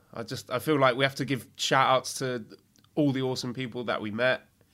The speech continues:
Uh, I guess let's say thank you to W H Park. He organised that,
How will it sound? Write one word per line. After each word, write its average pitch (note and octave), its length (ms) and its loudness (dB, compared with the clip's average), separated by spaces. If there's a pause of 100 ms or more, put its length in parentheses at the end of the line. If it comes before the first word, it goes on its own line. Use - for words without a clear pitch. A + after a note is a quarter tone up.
(500)
Uh, A2 360 -6 (200)
I G#2+ 60 -14
guess A#2+ 240 -6
let's A#2 140 -4
say B2+ 100 0
thank C3+ 280 -2
you A2 40 -10
to G#2 80 -14
W A#2+ 260 0
H - 200 -4
Park. E3 260 2
He A#2 240 -8 (160)
organised A#2+ 460 -4
that, A#2 260 0